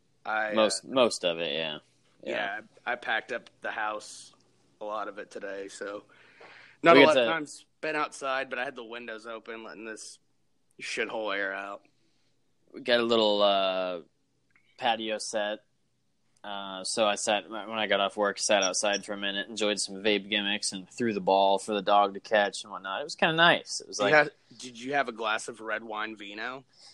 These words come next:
Speaker 2: I did not have any vino, but, uh, I should have. It would have been a perfect scenario for that. I think that might be tomorrow night's gimmick if it's nice out, but I'm,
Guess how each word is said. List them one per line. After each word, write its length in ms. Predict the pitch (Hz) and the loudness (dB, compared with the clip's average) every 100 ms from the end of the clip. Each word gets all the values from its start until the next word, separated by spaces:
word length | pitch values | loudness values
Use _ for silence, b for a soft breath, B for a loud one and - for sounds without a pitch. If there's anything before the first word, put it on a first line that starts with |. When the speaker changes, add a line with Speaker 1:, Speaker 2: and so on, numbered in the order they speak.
| b b | b b
Speaker 2:
I 80 | 139 | 8
did 180 | 196 | 8
not 220 | 196 214 214 | 8 10 12
have 200 | 160 120 | 10 8
any 180 | 107 98 | 4 2
vino, 560 | 92 92 85 78 78 - B - | 2 2 0 -4 -6 -10 B 6
but, 460 | 127 147 104 92 - B B B B B | 10 10 8 2 -6 B B B B B
uh, 300 | 101 101 92 | 0 2 2
I 20 | |
should 260 | 98 - 143 | 2 4 4
have. 240 | 101 90 | 2 -2
It 60 | 110 | -4
would 120 | 117 | -2
have 100 | 113 | -2
been 80 | 113 | -4
a 80 | 107 | -2
perfect 440 | 120 110 110 - | -2 0 -2 -4
scenario 540 | - 104 104 101 92 | -6 -4 -2 0 -2
for 200 | 87 - | -4 -8
that. 260 | 82 82 82 | -8 -8 -8
I 60 | 101 | -8
think 180 | 120 104 | -4 2
that 140 | 110 | 2
might 200 | 104 101 | 2 -2
be 100 | 101 | -4
tomorrow 420 | 98 113 110 110 101 | -8 -6 -2 -2 -2
night's 560 | 90 85 - - - - _ _ _ - | -8 -12 -12 -12 -12 -18 _ _ _ -8
gimmick 260 | 104 95 | -6 -6
if 120 | 98 95 | -6 -8
it's 160 | - | -2
nice 240 | 104 95 92 | -2 0 0
out, 180 | 85 | 0
but 140 | 82 95 | 2 0
I'm, 120 | 95 | -2